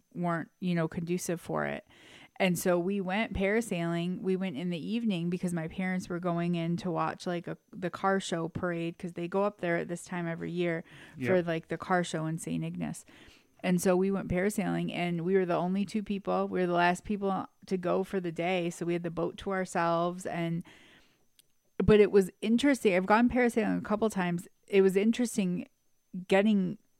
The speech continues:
Speaker 1: up there. Well, first, just getting off the back of the boat, we got a little cattywampus, and I, like, kind of fell off the side of it. We had to, like, re-, reposition
Speaker 2: <laughs>
Speaker 1: ourselves. Um, but,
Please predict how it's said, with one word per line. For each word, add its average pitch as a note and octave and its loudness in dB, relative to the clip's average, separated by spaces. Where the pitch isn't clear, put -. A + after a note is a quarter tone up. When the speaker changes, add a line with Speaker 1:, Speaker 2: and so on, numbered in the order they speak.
Speaker 1:
up - 2
there. E3+ 2
Well, F#3 4
first, C4+ 4
just - -6
getting G3 2
off F#3 2
the F#3+ -6
back F#3 0
of F#3 2
the F3 0
boat, F#3 4
we E3+ 0
got F3+ 2
a F3+ 0
little F3 0
cattywampus, E3+ -2
and E3 -4
I, E3+ -2
like, F3+ -4
kind F#3+ -8
of F3 -12
fell F3+ -2
off F3+ -2
the F#3 -8
side F3 -2
of F3+ -6
it. F#3 0
We F3+ -2
had F3+ -2
to, F#3 0
like, F3+ -2
re-, F#3 0
reposition G3+ 8
Speaker 2:
<laughs> - 6
Speaker 1:
ourselves. F#3+ 8
Um, F#3 8
but, G3 10